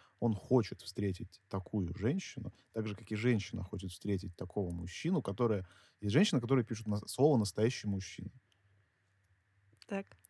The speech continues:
Speaker 1: Дамы, а, настоящего мужчину в, в реальном понимании, настоящего мужчину большинство из вас не хочет, поверьте мне. Вы хотите удобного мужчину.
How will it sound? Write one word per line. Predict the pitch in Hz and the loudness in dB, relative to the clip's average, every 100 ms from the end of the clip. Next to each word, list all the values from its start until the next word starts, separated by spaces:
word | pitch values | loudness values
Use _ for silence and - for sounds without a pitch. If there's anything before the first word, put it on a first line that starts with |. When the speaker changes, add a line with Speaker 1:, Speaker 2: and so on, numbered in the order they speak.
| - _ _ _ - | -20 _ _ _ -8
Speaker 1:
Дамы, | 104 107 90 85 _ _ _ _ _ - | 2 4 4 -4 _ _ _ _ _ -14
а, | 82 82 - - | -10 -10 -10 -4
настоящего | 107 - 135 127 101 - 92 | -2 4 6 6 4 -2 -2
мужчину | 98 104 - 202 202 - - _ _ _ _ | -2 -2 -2 -2 -2 -4 -12 _ _ _ _
в, | - - - | -18 -16 -2
в | 110 | 4
реальном | 120 107 87 87 | 6 6 4 -2
понимании, | - 98 104 85 87 | 0 2 4 2 0
настоящего | 92 - 101 92 - | -2 0 0 -2 -6
мужчину | 92 98 - 92 | -6 -6 -8 -6
большинство | 95 110 104 160 | -4 -4 0 0
из | 104 | 2
вас | 127 - | 0 0
не | 104 | -2
хочет, | - 95 87 - | -2 -6 -6 -8
поверьте | 90 90 85 - - | -4 -2 -4 -8 -12
мне. | - - - - | -10 -14 -16 -4
Вы | 117 | 2
хотите | 143 - 139 | 2 2 -2
удобного | 127 117 113 95 85 90 | 0 4 4 4 -2 -2
мужчину. | 87 - - 87 | -4 -8 -8 -8